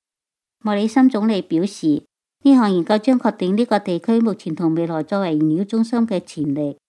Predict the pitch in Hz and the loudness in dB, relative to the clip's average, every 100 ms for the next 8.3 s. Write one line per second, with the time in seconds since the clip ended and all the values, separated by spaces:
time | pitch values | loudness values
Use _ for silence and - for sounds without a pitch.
0 | _ _ - 262 269 269 220 170 180 180 | _ _ -2 0 2 0 0 -2 -2 0
1 | 247 247 170 - 240 214 175 185 190 175 | 2 2 0 -2 -2 0 -2 -2 -4 -4
2 | 175 170 214 226 240 247 240 247 233 170 | -4 -4 -4 -2 0 0 2 0 0 -2
3 | 175 151 220 220 180 170 180 214 - 147 | -6 -6 -6 -6 -8 -6 -6 -6 -4 -6
4 | 170 165 202 202 - 156 151 139 - 147 | -6 -6 -6 -6 -8 -8 -8 -10 -8 -8
5 | 135 151 _ _ - 269 247 220 190 190 | -8 -12 _ _ -2 0 0 0 -2 0
6 | 247 247 240 196 185 185 214 254 247 190 | 0 0 -2 -6 -4 -4 -4 -4 -4 0
7 | 156 151 214 214 170 151 165 190 190 190 | 0 0 -2 -4 -6 -6 -6 -6 -6 -6
8 | 170 143 | -4 -4